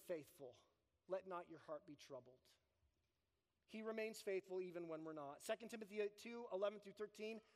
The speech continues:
I believe, explains this perfectly. I don't have time to really unpack this well. But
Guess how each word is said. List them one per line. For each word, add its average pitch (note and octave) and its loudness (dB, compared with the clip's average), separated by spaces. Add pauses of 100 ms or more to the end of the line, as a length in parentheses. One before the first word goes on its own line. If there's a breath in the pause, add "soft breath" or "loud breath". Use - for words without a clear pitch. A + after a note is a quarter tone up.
(160 loud breath)
I F#3+ 6
believe, G3 -2 (100)
explains G3+ 0
this F3+ -4
perfectly. B3 0
I G3 8
don't G3 6
have F3+ -2
time A3 0
to F#3+ -2
really F#3+ 4
unpack G3 0
this G#3+ -6
well. G#3 6 (640 loud breath)
But G#3 8